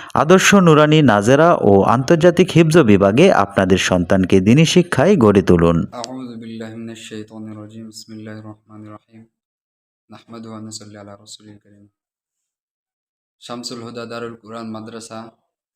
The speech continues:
Speaker 2: চকপাড়া, রসুলপুর, গফরগাঁও, ময়মনসিংহের উদ্যোগে আমাদের এই মাদ্রাসায়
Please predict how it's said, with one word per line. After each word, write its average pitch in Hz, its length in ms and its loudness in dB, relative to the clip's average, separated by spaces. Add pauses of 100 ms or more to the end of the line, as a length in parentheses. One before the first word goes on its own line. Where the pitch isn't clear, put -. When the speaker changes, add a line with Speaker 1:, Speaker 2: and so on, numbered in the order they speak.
(200)
Speaker 2:
চকপাড়া, 113 560 -18 (240)
রসুলপুর, 110 500 -20
গফরগাঁও, 110 400 -20
ময়মনসিংহের 110 540 -18
উদ্যোগে 113 380 -20 (1160)
আমাদের 120 320 -16
এই 120 60 -16
মাদ্রাসায় 117 720 -16